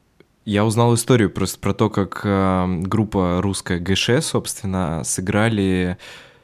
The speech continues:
на K X P. Вообще, это же, по-моему, была первая группа, да и, и сейчас есть, которая, именно первая русская группа, которая сыграла на K X P.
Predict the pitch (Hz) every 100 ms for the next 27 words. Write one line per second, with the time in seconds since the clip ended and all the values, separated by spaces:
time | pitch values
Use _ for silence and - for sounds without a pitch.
0 | _ _ _ _ - 98 - 113 - -
1 | 101 90 92 - _ - - - 101 107
2 | 104 - 131 98 - 98 101 101 104 101
3 | 101 101 - 104 92 92 90 87 85 87
4 | 95 117 127 107 95 90 98 90 - 90
5 | - - 85 82 78 - 90 85 - -
6 | - - 92 92 90 85 - _ - -
7 | - 101 92 92 - 107 98 95 - 90
8 | 85 - - 92 - - - - - 92
9 | 104 113 - 98 101 104 95 104 98 -
10 | 78 85